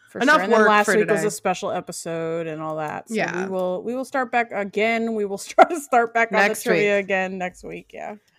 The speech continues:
Speaker 2: And I move in less than two weeks, so soon I'll be back in Orlando.
Speaker 1: Woo!
Speaker 2: So I'll be able to creep around Universal for some construction updates. I know we mentioned it in our,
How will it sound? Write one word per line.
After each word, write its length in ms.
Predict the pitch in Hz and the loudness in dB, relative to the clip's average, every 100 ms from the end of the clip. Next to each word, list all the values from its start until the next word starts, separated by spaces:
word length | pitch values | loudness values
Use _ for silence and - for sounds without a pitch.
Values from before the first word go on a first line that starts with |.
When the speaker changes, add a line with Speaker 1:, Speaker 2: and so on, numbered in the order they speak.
| _ - | _ 0
Speaker 2:
And 100 | 208 | 4
I 140 | 220 | 4
move 260 | 226 220 226 | 6 4 4
in 140 | 208 | 2
less 180 | 190 196 | 0 0
than 160 | 190 196 | -6 -4
two 140 | 208 | -2
weeks, 200 | 170 160 | -4 -6
so 80 | 175 | -10
soon 200 | - 208 | -8 -8
I'll 80 | 202 | -6
be 80 | 196 | -2
back 240 | 190 196 | -2 -2
in 60 | 180 | -6
Orlando. 480 | 175 185 190 170 | -4 -4 -2 -2
Speaker 1:
Woo! 60 | 165 | -2
Speaker 2:
So 280 | 415 170 160 - _ _ | -4 -4 -6 -12 _ _
I'll 100 | 185 | -2
be 100 | 185 | 0
able 260 | 185 175 175 | 0 -2 -6
to 260 | 180 160 160 | -6 -6 -4
creep 280 | - 196 | -4 -4
around 300 | 202 185 180 | -2 -2 -2
Universal 680 | 180 170 165 180 - 190 185 | -4 -6 -6 -6 -4 -4 -4
for 160 | 180 160 | -6 -12
some 160 | 151 | -12
construction 540 | 151 151 185 185 - 180 | -12 -10 -8 -8 -8 -12
updates. 640 | 180 180 175 175 - - _ - - 170 | -12 -10 -8 -8 -12 -20 _ -20 -14 -6
I 60 | |
know 80 | 175 | -4
we 100 | 165 | -2
mentioned 360 | 165 165 175 175 | -4 -6 -8 -8
it 100 | 175 | -6
in 80 | 165 | -6
our, 400 | 156 151 151 | -6 -6 -8